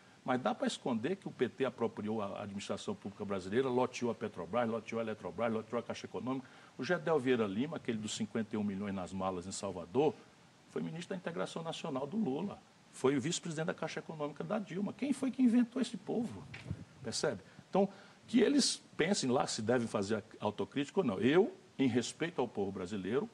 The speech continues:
compreendo a necessidade, menos por olhar pro passado, pra gente não ficar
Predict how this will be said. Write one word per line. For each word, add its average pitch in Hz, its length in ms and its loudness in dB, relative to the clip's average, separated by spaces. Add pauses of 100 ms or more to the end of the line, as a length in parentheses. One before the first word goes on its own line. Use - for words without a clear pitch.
compreendo 226 880 2
a 123 80 2
necessidade, 113 720 -4 (340)
menos 277 240 2
por 196 220 -4
olhar 123 260 2
pro - 120 -8
passado, 104 580 -2
pra 95 120 -10
gente 104 180 -8
não 101 80 -8
ficar - 380 -6